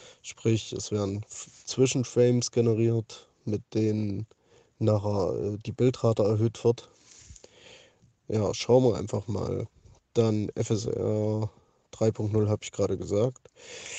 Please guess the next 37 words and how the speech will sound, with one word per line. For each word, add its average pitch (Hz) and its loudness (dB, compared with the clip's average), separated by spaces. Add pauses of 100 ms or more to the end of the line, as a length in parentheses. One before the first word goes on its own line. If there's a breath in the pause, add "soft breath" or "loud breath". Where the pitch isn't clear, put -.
(480 loud breath)
Dann 120 6
die 113 4
anderen 123 4
Features, 120 0
ähm, 104 -2 (480)
dieser 101 -4 (100)
Gaming-Mode, 113 2
der 101 2
praktisch - -8
die - -8
Übertaktung, 104 -2
Low-Latency-Mode 104 2
und 92 -4
alles, - -4
äh, - -4
vereint. 123 -4
Das - -8
war 80 -2
auch 110 -2
ganz 110 -2 (120)
cool. 117 0 (1120 loud breath)
Ja, 113 0
was 117 2
halt 120 8
A 117 0
M 117 2
D 117 4
auch 117 2
noch 120 2
so 120 -4
ein 113 0
bisschen 117 -2
fehlt, 120 4
ist - -4
halt 110 2
vernünftiges, 113 0
äh, 113 0